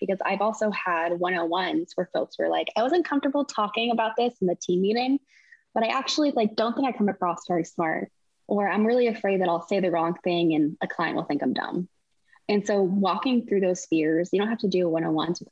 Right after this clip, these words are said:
everyone, but finding the people that clearly want to do better,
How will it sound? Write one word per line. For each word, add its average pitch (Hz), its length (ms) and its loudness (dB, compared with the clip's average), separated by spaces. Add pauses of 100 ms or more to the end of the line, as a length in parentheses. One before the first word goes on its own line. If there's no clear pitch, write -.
(100)
everyone, 240 460 0 (460)
but 202 120 -4
finding 208 260 0
the 277 80 2
people 202 360 -2
that 165 280 -2 (300)
clearly 277 420 2
want 196 520 0
to 247 100 0
do 262 140 2
better, 247 440 0